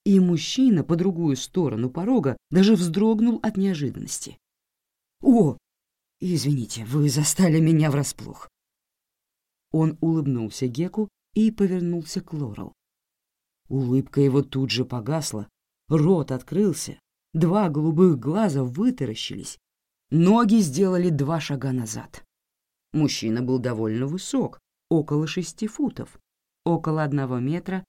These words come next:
восьмидесяти трёх сантиметров, и выглядел как типичный деревенский парень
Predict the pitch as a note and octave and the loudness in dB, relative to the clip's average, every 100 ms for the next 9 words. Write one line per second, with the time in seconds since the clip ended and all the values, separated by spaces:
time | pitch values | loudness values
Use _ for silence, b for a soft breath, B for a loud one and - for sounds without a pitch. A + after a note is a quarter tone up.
0 | - D#3+ D#3+ D3+ D#3 E3 - - D3+ B2+ | -6 -4 -2 -4 -4 -6 -8 -10 -8 -8
1 | A#2+ A2+ A#2 A2+ G2+ G2+ - _ _ _ | -8 -10 -8 -8 -10 -14 -16 _ _ _
2 | _ _ _ - F3+ E3+ E3 A#3 B3 C4+ | _ _ _ -4 0 0 0 0 0 -2
3 | C#4+ C4+ _ _ - G3+ - E3 E3 A3 | -2 -4 _ _ -4 -4 -2 -6 -2 -2
4 | B3+ - B3 E3 D3 C#3+ G3+ G#3+ E3 D#3+ | -2 0 0 2 0 0 -2 -4 -4 -4
5 | - D#3+ F#3 G#3+ A3 | -2 -2 0 -2 -4